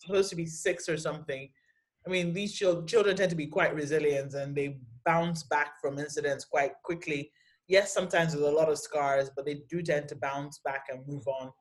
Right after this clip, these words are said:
Um, but at the same time, it, it was, it was really sort of a, I,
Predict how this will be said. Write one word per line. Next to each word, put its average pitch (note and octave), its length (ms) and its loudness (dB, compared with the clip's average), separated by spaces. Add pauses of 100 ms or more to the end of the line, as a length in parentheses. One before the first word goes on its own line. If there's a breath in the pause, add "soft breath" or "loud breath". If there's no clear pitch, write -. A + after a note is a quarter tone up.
(600)
Um, C#3+ 540 -2 (1120)
but E3+ 180 4
at F3 80 4
the F#3 60 0
same A#3 220 6
time, E3 280 4
it, E3 220 2
it E3 80 -2
was, E3 260 -2
it D#3 300 -6
was E3 220 -2
really G#3+ 240 0
sort F#3 220 0
of D3 280 4
a, C#3+ 840 -2 (260)
I, E3+ 80 6